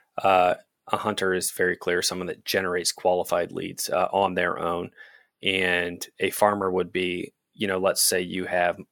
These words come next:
a gi-, a giant like Microsoft, you have that account, they're inside those walls,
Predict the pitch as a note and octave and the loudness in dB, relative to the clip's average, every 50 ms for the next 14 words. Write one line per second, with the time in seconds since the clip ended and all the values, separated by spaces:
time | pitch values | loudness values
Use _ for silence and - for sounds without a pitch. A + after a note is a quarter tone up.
0 | _ - - F2 F2 F2 - G#2 F#2+ F#2 F#2+ - - G2+ G2+ G2 G#2 F#2 F2 F2+ | _ -10 -4 -4 -2 -2 0 2 2 2 0 2 2 2 2 4 2 2 2 0
1 | F2+ F2+ - F#2 F2+ F#2 - G2 F#2 F#2+ - G2 - - - F2+ F2+ F2+ - - | -2 -6 -4 -4 -6 -4 -2 -2 -2 -2 -2 -2 -2 0 0 -2 -4 -4 -6 -12
2 | - _ _ - G#2 G2 G#2 G2+ G2 G2 F#2 G2 - - - F#2+ - - G#2+ - | -20 _ _ -6 -2 2 2 4 4 4 2 2 0 -2 -2 -4 -4 -4 -2 2
3 | G#2+ G2 G2 F2+ G2 F#2+ F#2+ F#2 - G2 F#2+ F#2+ F2+ - F#2+ F2+ F2+ F#2 - - | 2 4 4 2 0 -2 -2 0 0 2 2 0 0 0 0 0 0 -2 -4 0
4 | F#2+ F#2 F#2 F#2+ F#2+ F#2 - - | 2 4 4 4 4 4 2 0